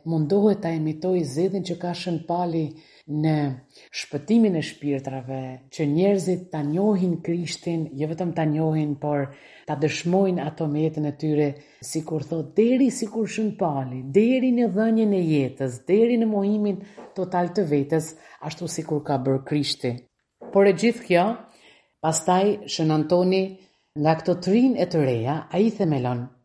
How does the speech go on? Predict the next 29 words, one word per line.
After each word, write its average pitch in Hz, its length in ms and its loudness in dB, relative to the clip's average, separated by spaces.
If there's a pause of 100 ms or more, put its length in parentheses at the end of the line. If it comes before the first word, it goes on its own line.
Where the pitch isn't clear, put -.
në 147 100 -8
fillim 190 360 0
klerikët 165 380 0
e 127 60 -6
Shën 117 240 -6
Palit, 196 480 -2 (240)
pastaj 160 340 -6
motrat 196 360 0
e 208 80 2
ngjëllore 185 500 4
dhe 170 160 -2
pastaj 170 340 -4
laikët 165 380 -4
e 160 80 -2
Shën 208 200 -4
Palit, 143 400 -2 (240)
të 180 120 -6
cilët 160 320 -2
janë 160 240 0
çifte 151 420 -2 (360)
të 147 160 2 (120)
martuarish. 135 840 0 (300)
E 175 160 0 (360)
Shën 190 240 0
Antoni 196 420 4 (140)
është 190 400 -2
i 160 80 -2
vetëdijshëm 165 600 0
se 151 260 -2